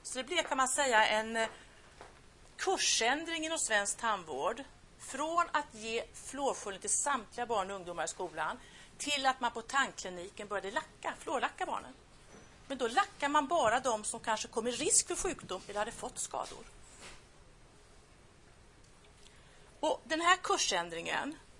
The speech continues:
den var kanske förhastad därför att karies på de här ytorna som jag just pratade om, de här kontaktytorna mellan tänderna, de utgör en väldigt stor risk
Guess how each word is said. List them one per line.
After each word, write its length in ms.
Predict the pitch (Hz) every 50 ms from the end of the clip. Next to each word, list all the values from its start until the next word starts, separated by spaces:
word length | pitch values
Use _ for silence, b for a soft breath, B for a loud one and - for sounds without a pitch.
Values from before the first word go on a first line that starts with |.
| - - - - - - - - - - - - - - - - - - -
den 140 | 202 262 285
var 160 | 339 269 247
kanske 340 | - - 254 240 233 - 247
förhastad 640 | - 254 240 - 220 277 302 - - - - 196 190 B B B B B B -
därför 340 | - 214 226 294 302 - 294
att 120 | 269 - - - -
karies 400 | - 339 359 392 392 381 370 -
på 100 | - 349
de 80 | 277 226
här 140 | 185 196
ytorna 260 | 226 202 - - 165 160
som 80 | -
jag 100 | 185 180
just 140 | 156 143 -
pratade 200 | - 165 - 151
om, 40 | 156
de 40 | 160
här 80 | -
kontaktytorna 800 | - 151 - - - - - - - - 156 - - 139 147 170
mellan 320 | 160 165 160 143 135 - -
tänderna, 540 | - - 131 - - - - - - 294 - - - - - - - B B B B B B B B B B B
de 420 | - 247 311 381 349 165 139 - - - - - - - - - - - - - -
utgör 560 | 254 320 330 330 - - - - 214 208 220
en 120 | 220 220 214
väldigt 460 | 214 320 311 269 214 190 208 311 -
stor 320 | - - 277 247 240 226
risk 640 | 202 185 170 185 - - - - - - - -